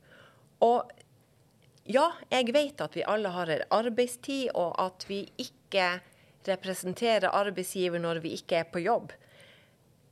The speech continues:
Men jeg har jo sett en del personlige trenere og treningsinstruktører som skriver ting på Facebook, så har jeg tenkt,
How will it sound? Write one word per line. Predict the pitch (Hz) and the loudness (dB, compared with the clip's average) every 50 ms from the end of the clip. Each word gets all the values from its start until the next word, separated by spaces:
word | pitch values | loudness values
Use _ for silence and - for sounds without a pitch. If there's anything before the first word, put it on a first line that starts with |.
| _ - | _ -4
Men | - 185 208 220 220 214 - - _ _ _ _ _ _ _ _ _ _ _ _ _ _ _ _ _ _ _ _ _ - | 0 2 4 4 2 0 -6 -12 _ _ _ _ _ _ _ _ _ _ _ _ _ _ _ _ _ _ _ _ _ -2
jeg | 190 190 | -2 0
har | 208 240 294 311 294 | 2 4 4 4 4
jo | 233 202 | 2 0
sett | 196 - 262 240 240 - 220 | -2 0 -2 -2 -2 0 -2
en | 202 190 | 0 4
del | 185 208 196 175 165 165 | 6 6 6 6 4 -2
personlige | - - 190 185 - 226 226 202 180 170 160 | -6 -8 -6 -4 -2 -2 0 0 -2 -4 -2
trenere | - - 190 180 170 165 160 156 147 143 - - - - - - | 0 2 2 2 2 2 0 0 0 -2 -2 -4 -8 -6 -2 2
og | 190 196 190 180 - - - - | 4 6 6 4 4 0 -6 -10
treningsinstruktører | - - 226 214 214 220 220 214 214 - 190 208 196 190 - 175 - - 196 175 165 - 151 165 | -4 0 2 2 2 2 -2 -4 -4 -4 -4 -4 -4 -4 -6 -6 -4 -2 0 0 0 0 -2 -4
som | 170 185 | -6 -8
skriver | 180 - - - 233 208 170 - | -8 -8 -4 -4 -2 -2 -4 -4
ting | - 220 202 185 | -6 -6 -6 -4
på | - 185 | -4 -4
Facebook, | 175 - 208 202 190 185 - - 160 147 156 - | -4 0 0 -2 -2 -2 -6 -6 -4 -4 -4 -6
så | - - 165 | -6 -4 -4
har | 160 160 | -2 -2
jeg | 156 156 | -4 -4
tenkt, | - 180 160 156 - - - | -4 -6 -6 -6 -8 -14 -20